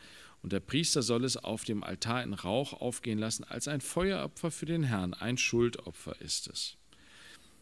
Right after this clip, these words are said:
Hier nochmal bei der Beschreibung die Erinnerung daran, ja, bei diesem Schuldopfer, das Fleisch wurde später gegessen. Aber es gab bestimmte Teile, die waren für den Herrn vorgesehen,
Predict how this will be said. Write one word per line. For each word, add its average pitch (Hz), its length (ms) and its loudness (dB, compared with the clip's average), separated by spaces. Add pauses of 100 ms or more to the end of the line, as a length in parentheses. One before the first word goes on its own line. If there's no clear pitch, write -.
(880)
Hier 151 300 4
nochmal 135 600 6 (100)
bei 123 120 6
der 120 120 6
Beschreibung 139 720 4
die 123 160 2
Erinnerung 151 640 4
daran, 135 680 6 (520)
ja, 175 160 10
bei 147 160 8
diesem 156 240 4
Schuldopfer, 180 640 6
das 160 160 4
Fleisch 170 640 4
wurde 202 440 8
später 190 500 4
gegessen. 175 720 6 (1700)
Aber 139 240 6
es - 260 2
gab 165 440 6
bestimmte 214 680 4
Teile, 156 500 6
die 156 500 2
waren 160 460 4
für 190 380 6
den 185 180 6
Herrn 127 380 6
vorgesehen, 98 800 -4